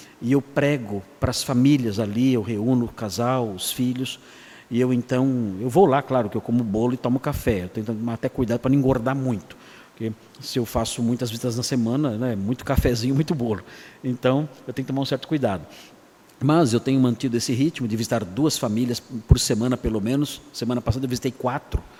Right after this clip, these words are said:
foram muitas famílias, foi bem desgastante para mim. Mas,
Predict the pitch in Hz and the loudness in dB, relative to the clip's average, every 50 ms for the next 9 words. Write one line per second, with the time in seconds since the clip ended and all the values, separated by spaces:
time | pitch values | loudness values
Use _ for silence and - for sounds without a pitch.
0 | - - - 110 98 98 120 151 156 117 - - 110 101 110 123 123 117 - - | -20 -14 -10 -6 -2 2 2 2 2 0 -4 -4 -2 -2 0 -2 -2 -2 -6 -10
1 | - - - - - - - 92 90 92 123 135 123 120 120 127 - - - 120 | -14 -18 -20 -20 -8 -6 -6 -4 -2 -2 -2 -2 -2 -2 -2 -4 -2 -2 -2 -2
2 | 117 - - 110 104 101 110 123 120 - - - - - - - - - - - | -2 -2 -2 -2 0 0 0 0 -2 -4 -12 -20 -20 -20 -20 -20 -20 -16 -4 -2
3 | 117 127 143 143 143 - - - - | 0 2 2 0 0 -2 -4 -6 -8